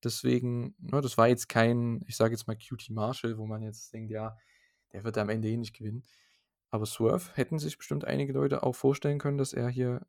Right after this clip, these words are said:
von den, äh, zwanzig Leuten Orange Cassidy den Titel abnimmt. Und das hat man echt gut gemacht. Es gab den, äh,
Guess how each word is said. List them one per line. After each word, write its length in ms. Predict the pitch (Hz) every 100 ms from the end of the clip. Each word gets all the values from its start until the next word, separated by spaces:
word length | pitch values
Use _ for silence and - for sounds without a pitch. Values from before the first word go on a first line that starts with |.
| _
von 220 | - 120
den, 240 | 117 117
äh, 100 | -
zwanzig 420 | 117 - 113 123 117
Leuten 420 | 117 127 131 127 _
Orange 220 | 120 117
Cassidy 320 | - 117 -
den 140 | 113 113
Titel 240 | 139 139
abnimmt. 360 | - - 110 - _ _ _ _ _ _
Und 180 | 110
das 100 | -
hat 140 | - -
man 100 | 139
echt 200 | 151 -
gut 140 | 185
gemacht. 400 | 185 147 165 -
Es 140 | 135 -
gab 280 | 139 143
den, 340 | - 139 135 135
äh, 360 | - 127 123